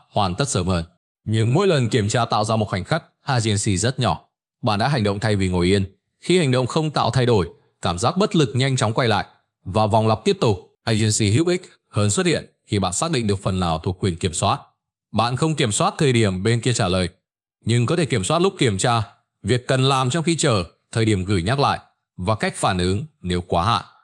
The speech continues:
Một điểm kết thúc có thể dự đoán, kể cả do bạn tự đặt ra, giúp biến khoảng chờ vô biên thành một kế hoạch có cấu trúc. Thay vì kiểm tra liên tục, bạn có thể tạo các cửa sổ check-in. Chẳng hạn, kiểm tra email lúc mười một giờ ba mươi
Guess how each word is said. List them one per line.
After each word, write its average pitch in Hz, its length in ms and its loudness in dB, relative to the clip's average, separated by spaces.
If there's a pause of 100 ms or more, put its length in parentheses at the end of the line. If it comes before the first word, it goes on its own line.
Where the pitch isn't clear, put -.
(240)
Một 127 100 2
điểm 117 200 0
kết 135 200 -2
thúc 180 200 0
có 120 140 0
thể 135 140 2
dự 104 160 0
đoán, 92 280 0 (460)
kể 131 120 0
cả 120 220 -2
do 120 180 2
bạn 101 220 0
tự 113 120 -2
đặt 101 120 0
ra, 92 280 0 (580)
giúp 135 240 0
biến 131 220 2
khoảng 113 260 0
chờ 117 240 0
vô 151 200 0
biên 147 240 2
thành 110 240 0
một 101 180 -2
kế 95 120 0
hoạch 117 320 0
có 78 140 -6
cấu 80 220 -4
trúc. 101 240 -4 (180)
Thay 147 180 0
vì 123 180 2
kiểm 104 260 0
tra 117 160 -2
liên 113 160 0
tục, - 320 -6 (420)
bạn 98 320 -2
có - 80 -2
thể 156 120 0
tạo 101 240 -2
các 151 180 -4
cửa 127 100 2
sổ 104 140 -2
check-in. 104 360 -2 (640)
Chẳng 120 160 0
hạn, 117 180 0 (300)
kiểm 120 160 2
tra 131 140 0
email 120 440 2
lúc 180 160 0
mười 143 140 2
một 107 200 0
giờ 107 140 -2
ba 110 140 2
mươi 104 260 0